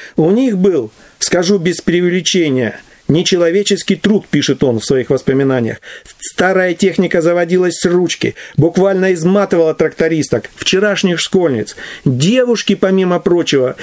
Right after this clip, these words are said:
ещё и голодали". Э, вспоминая этих людей, э, пишет он, и горько сожалею, мало они прожили. Дядя Гриша не протянул и пятидесяти лет,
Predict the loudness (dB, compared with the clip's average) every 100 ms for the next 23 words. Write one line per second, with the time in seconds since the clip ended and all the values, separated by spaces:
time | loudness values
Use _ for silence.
0 | -2 -2 0 0 0 0 0 0 0 0
1 | 0 -2 -6 -20 -6 -2 -2 -2 0 0
2 | 2 0 0 -2 -2 -2 0 0 0 -2
3 | -10 -6 0 0 0 0 0 0 0 0
4 | 2 0 0 -2 -2 0 0 0 0 0
5 | 0 0 0 0 0 -2 -2 -2 0 0
6 | -2 -2 -2 0 0 0 0 0 -2 -4
7 | -10 -20 -20 -20 -20 -20 -20 _ 0 2
8 | 2 2 0 0 0 0 0 0 2 2
9 | 2 0 0 0 0 0 0 2 2 0
10 | -4